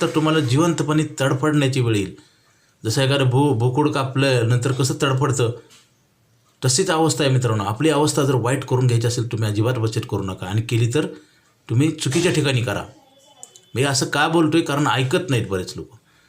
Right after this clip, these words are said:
एलआयसी ऑफ इंडिया ही सरकारची संस्था आहे, अजिबात कमी इंटरेस्ट देत नाही एलआयसी ऑफ इंडिया. तुम्ही कम्पेअर करा,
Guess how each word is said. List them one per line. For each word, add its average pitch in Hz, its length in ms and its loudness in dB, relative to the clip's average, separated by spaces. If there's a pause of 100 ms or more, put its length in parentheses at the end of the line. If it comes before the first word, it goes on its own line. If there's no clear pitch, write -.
(420)
एलआयसी 147 280 0
ऑफ 156 100 0
इंडिया 151 180 2
ही 160 60 2
सरकारची 151 440 -2
संस्था 151 300 0
आहे, 120 160 0
अजिबात 147 380 0 (100)
कमी 170 180 2
इंटरेस्ट 160 280 2
देत 151 140 2
नाही 151 140 2
एलआयसी 135 240 0
ऑफ 127 100 -2
इंडिया. 104 200 0
तुम्ही 120 300 -2
कम्पेअर 135 320 0
करा, 135 260 0